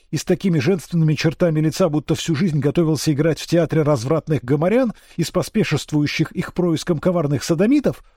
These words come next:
осмотрел пару девчонок в кабине,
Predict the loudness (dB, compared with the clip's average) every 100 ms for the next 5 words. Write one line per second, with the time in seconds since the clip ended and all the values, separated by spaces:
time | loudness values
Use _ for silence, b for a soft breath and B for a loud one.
0 | _ _ _ _ -2 0 2 2 2 0
1 | 0 0 2 0 0 2 2 0 0 0
2 | 2 0 -2